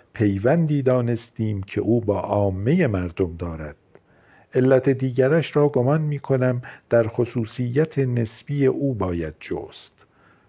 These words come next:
پهلوانان اولیه یا نسب ایزدی داشتند و یا برخوردار از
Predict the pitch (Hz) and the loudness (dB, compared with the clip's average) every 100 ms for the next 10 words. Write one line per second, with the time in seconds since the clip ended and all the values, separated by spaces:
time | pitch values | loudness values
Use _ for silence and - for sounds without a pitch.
0 | _ _ 117 104 110 101 107 104 160 139 | _ _ -2 2 2 4 2 2 2 2
1 | 120 98 98 92 92 95 127 117 - - | 0 0 0 0 -4 2 2 2 -2 -16
2 | _ 120 117 98 98 113 117 110 107 92 | _ 2 2 2 -2 0 0 -2 -4 -8
3 | 90 92 92 170 139 120 117 104 - 110 | -4 -4 -2 -2 2 2 2 -2 -6 -2
4 | 107 98 95 - - - - - 104 101 | -2 -4 -8 -14 -20 -20 -20 0 2 4
5 | 127 131 123 - - 107 101 87 - 107 | 4 4 0 -8 -6 0 0 0 0 0
6 | 92 92 110 127 131 117 107 - | 0 0 2 4 4 2 0 -4